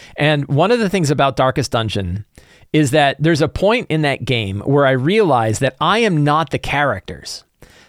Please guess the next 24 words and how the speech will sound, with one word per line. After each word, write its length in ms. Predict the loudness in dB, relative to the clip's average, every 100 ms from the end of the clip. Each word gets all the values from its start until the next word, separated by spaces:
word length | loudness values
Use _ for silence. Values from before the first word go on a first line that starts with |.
| -2
that 140 | 2
I 100 | 2
have 240 | 0 0 0
these 180 | -2
four 240 | 0 2 2
party 340 | 2 2 2
members 320 | 0 0 -2
that 100 | 0
are 80 | 0
going 260 | 0 0 0
into 140 | 0
these 180 | 0 0
dark 220 | 0 0
dungeons 360 | -2 -2 -2 -2
and 80 | -4
they're 60 |
fighting 320 | 0 0 0
terrible 380 | 0 0 2 0
monsters 500 | 0 -2 -2 -2 -2
and 220 | -4 -6 -8 -14 -6
they're 100 | -4
slowly 460 | 0 2 4 4
going 260 | 2 0 -2
crazy 540 | -2 -2 0 0 -2